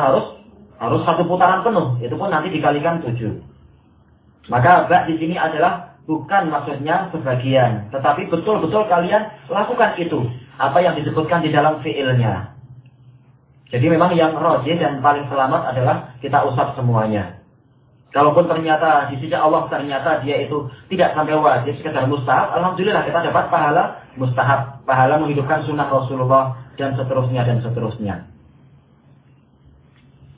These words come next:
Dan ini khilaf. Para ulama yang milih pendapat manapun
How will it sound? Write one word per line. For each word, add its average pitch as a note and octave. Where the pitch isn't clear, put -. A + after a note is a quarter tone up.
Dan B2
ini E3+
khilaf. -
Para D#3
ulama D#3+
yang D#3
milih E3+
pendapat D#3+
manapun E3